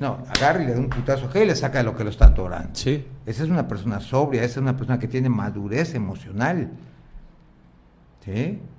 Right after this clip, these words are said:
Speaker 1: Que se enfrenta a las situaciones de emergencia con tranquilidad.
Speaker 2: Hay una palabra que me gusta mucho, él, el mismo libro que me la enseñó, este, me enseñó esa palabra, sobriedad.
Speaker 1: Ujú.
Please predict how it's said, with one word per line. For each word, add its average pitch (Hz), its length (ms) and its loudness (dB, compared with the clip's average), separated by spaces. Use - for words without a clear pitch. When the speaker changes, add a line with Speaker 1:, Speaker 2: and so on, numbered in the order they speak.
Speaker 1:
Que 117 120 -4
se 110 140 -6
enfrenta 127 500 -2
a - 20 0
las 107 140 -4
situaciones 127 560 -4
de 120 80 -2
emergencia 123 500 -4
con 110 180 -8
tranquilidad. 101 840 -2
Speaker 2:
Hay 151 140 6
una 196 160 4
palabra 147 360 0
que 139 80 -4
me 120 80 -2
gusta 143 260 -2
mucho, 147 380 -2
él, 139 500 -4
el 131 160 0
mismo 151 240 0
libro 139 300 2
que 131 80 -4
me 123 100 -4
la 117 100 -2
enseñó, 120 500 -4
este, 110 380 -8
me 113 120 -6
enseñó 117 320 -4
esa 117 120 -6
palabra, 113 360 -4
sobriedad. 117 560 -4
Speaker 1:
Ujú. 123 480 4